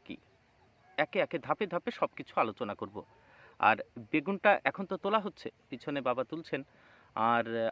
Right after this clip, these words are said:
আমিও কিছু তুলেছি। কোয়ালিটি কি, সেটা আপনাদের সবার আগে দেখাবো, তারপরে বৈশিষ্ট্যগুলো ধাপে ধাপে আলোচনা করব আপনাদের সঙ্গে। তো আসুন সম্পূর্ণ ভিডিওটা দেখি। আর ভিডিওটি যদি ভালো লাগে, যে সমস্ত চাষি ভাই আপনাদের কাছে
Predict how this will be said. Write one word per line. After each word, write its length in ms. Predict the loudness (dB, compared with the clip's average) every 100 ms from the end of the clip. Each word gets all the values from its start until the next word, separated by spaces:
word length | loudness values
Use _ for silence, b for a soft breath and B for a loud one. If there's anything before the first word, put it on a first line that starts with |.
| 0
আমিও 180 | -2 -4
কিছু 160 | -6 -8 -6
তুলেছি। 320 | -4 -4 -4 -10 _ b b b _ _ _ _ _ _ _ 4
কোয়ালিটি 380 | 6 6 4 -4 -6
কি, 80 | -10 -10 -8
সেটা 180 | -4 0
আপনাদের 260 | 0 -2 -6 -8
সবার 220 | -6 -2 -2
আগে 120 | -4 -10
দেখাবো, 260 | -10 -14 -18 _ _ _ 0
তারপরে 380 | 0 2 0 0 -4 _ -8
বৈশিষ্ট্যগুলো 540 | -6 -4 -6 -6 -4 -4
ধাপে 180 | -4 -4
ধাপে 180 | -6 -8 -8 b b 0
আলোচনা 340 | 0 0 -4 -4
করব 120 | -4 -4
আপনাদের 260 | -4 -10 -12
সঙ্গে। 220 | -12 -14 -20 B B
তো 60 | 0
আসুন 180 | 2 2 0
সম্পূর্ণ 280 | 0 0 -4 -4
ভিডিওটা 340 | -6 -6 -4 -4
দেখি। 180 | -4 -8 -14 b b b 4
আর 200 | 4 4 0
ভিডিওটি 300 | -2 -6 -6 -6
যদি 140 | -4 2
ভালো 140 | 2 4 2
লাগে, 160 | 0 -12 -8
যে 80 | -6
সমস্ত 220 | -4 -6 -8 -4
চাষি 180 | -4 -2
ভাই 100 | -2 -2
আপনাদের 280 | -2 -8 -4
কাছে 140 | -4